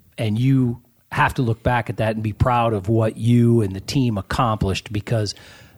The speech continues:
that literally grew from nothing, a sand dunes on the Missouri River,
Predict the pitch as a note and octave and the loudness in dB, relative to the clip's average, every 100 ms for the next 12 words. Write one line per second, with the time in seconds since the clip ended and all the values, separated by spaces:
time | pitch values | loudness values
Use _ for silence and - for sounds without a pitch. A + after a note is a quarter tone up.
0 | - A#2+ C#3+ - C3 B2 C3+ D3+ D3 A#2+ | -2 2 2 0 -4 2 4 4 2 4
1 | A#2 A2+ G2+ A2 A#2 B2 A#2+ - B2 G#2+ | 4 2 2 2 6 6 6 2 0 2
2 | G2+ - G#2 B2+ C#3 G2 G#2+ A#2+ _ B2+ | 0 -2 0 2 2 -2 -2 -6 _ -2
3 | - C#3 C3+ D3 A#2+ A#2 A#2+ A#2+ A#2 A2 | 2 2 4 4 4 4 4 4 4 4
4 | G#2+ B2+ A#2 G2+ C3+ G2+ G2+ | 4 2 2 4 2 2 -2